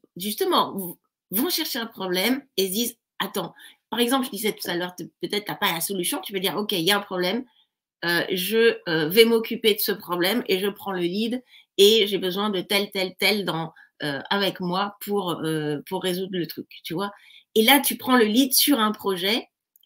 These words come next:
et t'es proactif. Et c'est exactement ça, ce que fait Harvey. Il prend le lead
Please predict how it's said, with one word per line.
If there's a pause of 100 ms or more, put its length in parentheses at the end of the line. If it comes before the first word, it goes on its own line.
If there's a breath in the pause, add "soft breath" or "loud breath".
(160)
et
t'es
proactif.
Et
c'est
exactement
ça, (360)
ce
que
fait
Harvey. (320)
Il
prend
le
lead